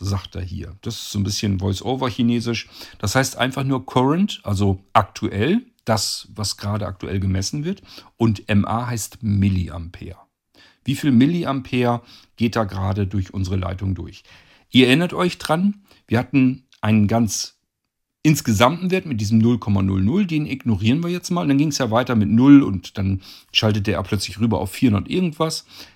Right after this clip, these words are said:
Das sind die Milliampere, die er gerade verballert. Ähm, ja, damit können wir Milliampere, den aktuellen Milliampere-Wert messen. Das ist der erste Wert, den wir eben hatten.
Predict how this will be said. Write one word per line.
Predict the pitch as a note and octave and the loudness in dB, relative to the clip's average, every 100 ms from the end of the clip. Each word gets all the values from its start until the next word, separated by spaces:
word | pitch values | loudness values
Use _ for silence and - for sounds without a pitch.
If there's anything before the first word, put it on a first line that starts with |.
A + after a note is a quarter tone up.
| _ | _
Das | A#2 - | -6 -2
sind | D3+ D3+ | -2 -2
die | D3 | 0
Milliampere, | C#3+ D3 E3 B2 - F2 F#2 G2 F#2 F2 - _ _ | 2 4 4 4 2 -2 -4 -2 -2 -4 -14 _ _
die | A2 | -2
er | |
gerade | F#2+ G2 F#2 | -2 -4 -4
verballert. | F#2 F#2+ F2 F2 D#2+ - _ _ _ _ _ _ _ _ _ _ _ _ _ _ - - - - _ - - | -6 -8 -6 -6 -8 -16 _ _ _ _ _ _ _ _ _ _ _ _ _ _ -20 -20 -20 -20 _ -20 0
Ähm, | A2+ A2 G#2+ G#2+ A2 | 2 6 6 6 4
ja, | A2+ F#2+ | 4 4
damit | G#2 B2 | 2 0
können | C#3+ C3 | 0 4
wir | |
Milliampere, | A2+ C#3+ F#3 - C#3+ D3+ D3 C#3 | 4 4 0 -4 -6 -4 -4 -2
den | A#2 A2+ | -2 -2
aktuellen | D#3 - B2+ B2+ | -6 -4 -4 -2
Milliampere-Wert | A#2+ G2+ F2+ D#2+ - F#2 E2+ E2+ - | -2 -2 -4 -8 -12 -12 -12 -14 -14
messen. | F2 - F#2 | -16 -12 -10
Das | C#3+ F3 | -8 -6
ist | D#3+ | -4
der | E3+ - | -6 -8
erste | C3 D3+ - - B2+ | -8 -6 -6 -6 -2
Wert, | G2+ F2+ F2 - - | 0 -2 -4 -12 -8
den | F#2 | -6
wir | F#2 | -6
eben | F2+ F2 | -8 -12
hatten. | - F#2+ - E2+ | -12 -14 -12 -16